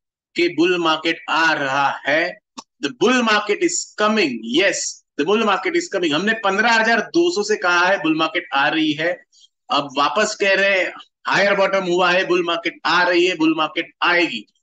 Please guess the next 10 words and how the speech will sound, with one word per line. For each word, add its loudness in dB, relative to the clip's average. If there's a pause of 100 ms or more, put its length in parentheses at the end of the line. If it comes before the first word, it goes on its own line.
(460)
Waiting 0
for 4
market 0
to -4
go 2
above 2
eighteen 0
thousand 0
one 0
thirty, -2